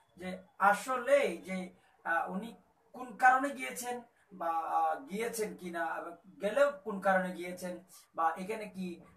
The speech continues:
টাকার কারণে গিয়েছেন না কোন কারণে গিয়েছেন, বিষয়টা একটু স্পষ্ট হওয়া অত্যন্ত দরকার। সেজন্য আমি মোহতারাম আলোচককে বলবো,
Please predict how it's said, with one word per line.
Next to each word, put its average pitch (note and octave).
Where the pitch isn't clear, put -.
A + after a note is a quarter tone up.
টাকার F#3
কারণে F#3
গিয়েছেন G3
না F#3
কোন A#3+
কারণে G3
গিয়েছেন, F#3
বিষয়টা G#3+
একটু F#3+
স্পষ্ট -
হওয়া F#3
অত্যন্ত F#3+
দরকার। B3+
সেজন্য F#3+
আমি F3+
মোহতারাম F3+
আলোচককে G3
বলবো, F#3